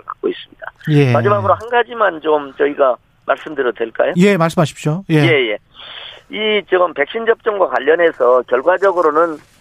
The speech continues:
Speaker 1: 다양한 방식으로 확진자를 가려내는 게, 신속하게 가려내는 게 좋은 것 같습니다.
Speaker 2: 예.
Speaker 1: 그래서 이제 저희가,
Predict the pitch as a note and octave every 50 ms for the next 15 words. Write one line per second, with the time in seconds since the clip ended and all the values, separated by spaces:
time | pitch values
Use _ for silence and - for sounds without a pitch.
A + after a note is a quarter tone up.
0 | - _ - - - B2 C#3+ F3+ A3+ B3+ C4+ C4 B3+ A#3+ - D3+ C#3+ D3 D3+ D3
1 | - D3+ C#3 C#3+ C#3+ C3+ C#3 C#3+ D3 D3 C#3+ C#3+ - - G#3 - - A#3 G#3+ G#3+
2 | G#3+ F#3+ E3 - B2 - - - G#2 A#2+ C#3+ D3+ D#3+ D#3+ D#3 D#3 D3+ D3+ D3 C#3+
3 | C#3 C#3 C3+ C3 B2+ B2+ B2 A#2+ A#2+ A2 C3+ C#3 C3 - F#3 F#3+ F#3 G3+ - -
4 | F#3 E3+ C3+ - - G2+ A2 C3+ D#3 E3 E3 E3 D3+ C#3 A#2 - A#2+ A#2 A#2+ A#2
5 | A2 - G3 - - - - - F3 E3+ - - E3 D3+ D#3 D3 C#3 D3 F#3+ A#3+
6 | - _ _ _ _ - - E3 F3 F3+ F#3 F3 E3 E3 - - - D3 D#3+ E3
7 | E3 D#3+ D#3+ E3 E3 E3 E3 D#3+ C#3+